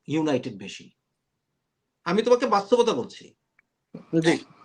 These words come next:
Speaker 1: আমি তো জানো যে আমি কোনো দল নিয়ে কথা, মানে কোনো দলের পক্ষে কথা বলি না, যেটা বাস্তব আমি সেটা বলার চেষ্টা করি।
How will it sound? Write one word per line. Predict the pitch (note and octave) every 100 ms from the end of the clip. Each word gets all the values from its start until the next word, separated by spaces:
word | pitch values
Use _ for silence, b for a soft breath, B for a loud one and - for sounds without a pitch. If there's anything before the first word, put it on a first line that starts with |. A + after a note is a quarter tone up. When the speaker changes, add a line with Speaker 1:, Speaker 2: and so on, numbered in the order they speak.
| -
Speaker 1:
আমি | D3 A3+
তো | C#4+
জানো | G3+ G3 B3
যে | A#3
আমি | A3
কোনো | A3+ G#3+
দল | F#3+ F#3+
নিয়ে | F#3 E3+
কথা, | D3+ E3
মানে | D3 E3
কোনো | F#3+ F3+
দলের | D#3+ F3
পক্ষে | E3 C#3+ D#3
কথা | B2 A#2
বলি | A2
না, | A2+
যেটা | C#3+ G3+
বাস্তব | G3 F#3 F3+
আমি | D#3+
সেটা | C#3+
বলার | C3+ C3
চেষ্টা | B2 A2+ -
করি। | G2 - _